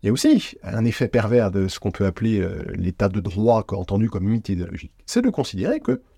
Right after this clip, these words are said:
tout doit toujours passer par une modification de la Constitution. Que n'importe quelle idée, n'importe quelle idée à la mode, n'importe quel fantasme doit se traduire soit par une proposition de loi ou, une, <laughs> ou un projet de loi, un projet de loi, pire encore,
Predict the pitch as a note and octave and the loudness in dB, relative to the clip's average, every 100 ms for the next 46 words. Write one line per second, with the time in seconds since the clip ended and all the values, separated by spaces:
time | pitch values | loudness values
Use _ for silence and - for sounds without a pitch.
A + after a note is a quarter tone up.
0 | _ D#4 D#4+ D#4 C#3+ D3+ - - A3+ A#3+ | _ -4 -4 -4 -2 -2 0 4 4 6
1 | E4 - _ _ B2 - G#2+ F#2 B2+ B2 | 2 -2 _ _ -4 -2 -4 -2 0 0
2 | G2+ F2+ E2 - - - E2+ - - - | 0 -2 -8 -10 -6 -2 -2 -4 -10 -16
3 | - - - - F#3+ E3 C#4 - F#3 C#3+ | -18 -20 -20 -6 0 4 4 4 -2 0
4 | C3+ A#2+ A#2 F#2+ G2 - - - G3+ F#3 | 0 -2 -4 -8 -10 -18 -8 2 4 4
5 | D3+ D3 C3+ C3 B2 C#3 B2+ G#2 A#2 C3 | 0 0 0 4 4 4 2 0 -2 -2
6 | B2 G#2+ G2 A#2 B2 A#3+ C#3 F3 C4+ - | -4 -2 -2 -2 0 0 2 4 6 4
7 | - F#3+ F#3+ A3 B2+ - - F#3 E3 A#2+ | -2 -2 0 0 -2 4 4 6 4 2
8 | A#2+ A#2 A2+ A2 G#2+ G#2+ A2+ A2 - - | -2 -4 -4 -4 -4 -2 0 -2 -4 -4
9 | A2 A2 - - - - - B2+ A2+ - | 0 0 0 -4 -6 -6 -2 0 2 2
10 | A2+ A2 A2 A#2+ D3+ A#2+ - G2+ A2+ F3 | 0 0 0 2 4 4 0 -2 0 2
11 | D4 - A#2+ G2+ C3 - B2+ | 2 0 -2 0 0 -2 -2